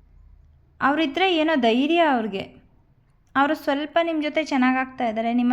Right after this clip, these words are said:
ಜೀವನದಲ್ಲಿ ಏನೋ ಹೊಸದಾಗಿ ನೀವು ಶುರು ಮಾಡ್ತಾ ಇದ್ದೀರಾ, ಇಬ್ರು ಚೆನ್ನಾಗಿ ಆಗ್ತೀರಾ ಅಂದ ತಕ್ಷಣ ಅವ್ರಿಗೆ ಹೊಟ್ಟೆ ಕಿಚ್ಚು ತುಂಬ ಜಾಸ್ತಿ, ಜೆಲಸಿ ತುಂಬ ಜಾಸ್ತಿ. ಅದು ಎಷ್ಟು ಮಟ್ಟಿಗೆ ಅಂತ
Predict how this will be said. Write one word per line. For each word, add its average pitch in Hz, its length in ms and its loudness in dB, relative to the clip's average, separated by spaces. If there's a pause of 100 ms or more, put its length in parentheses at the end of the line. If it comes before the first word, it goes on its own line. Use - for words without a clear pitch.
ಜೀವನದಲ್ಲಿ 254 420 0
ಏನೋ 247 160 0
ಹೊಸದಾಗಿ 254 520 -4
ನೀವು 247 140 0
ಶುರು 233 240 -4
ಮಾಡ್ತಾ 233 340 -4
ಇದ್ದೀರಾ, 208 460 -8 (840)
ಇಬ್ರು 277 280 0
ಚೆನ್ನಾಗಿ 285 340 2
ಆಗ್ತೀರಾ 285 480 0
ಅಂದ 285 220 2
ತಕ್ಷಣ 285 380 -2 (540)
ಅವ್ರಿಗೆ 254 460 0 (600)
ಹೊಟ್ಟೆ 294 1080 -2 (300)
ಕಿಚ್ಚು 294 320 -8
ತುಂಬ 320 420 -6
ಜಾಸ್ತಿ, 254 320 -2
ಜೆಲಸಿ 226 440 -2
ತುಂಬ 240 360 0
ಜಾಸ್ತಿ. 208 500 -6 (540)
ಅದು 247 200 0
ಎಷ್ಟು 247 320 0
ಮಟ್ಟಿಗೆ 269 480 0
ಅಂತ 262 240 0